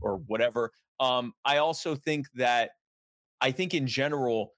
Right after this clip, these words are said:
something that's super intelligent isn't going to be thinking about destroying, it's gonna be thinking about creating.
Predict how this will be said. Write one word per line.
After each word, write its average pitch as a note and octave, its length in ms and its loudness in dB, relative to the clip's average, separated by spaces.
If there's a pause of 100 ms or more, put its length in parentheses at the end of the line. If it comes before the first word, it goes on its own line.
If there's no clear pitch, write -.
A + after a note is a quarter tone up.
something E3+ 340 -2
that's C#3+ 180 0
super C3+ 300 -2
intelligent A#2+ 560 -2
isn't A#2+ 260 -2
going A#2+ 220 0
to A2 60 0
be G#2+ 120 -2
thinking A2+ 340 -4
about G2+ 360 0
destroying, A2 760 -2
it's G2+ 160 -4
gonna A2 160 -2
be G#2+ 120 0
thinking G#2+ 300 -2
about G2 300 0
creating. G2+ 680 -2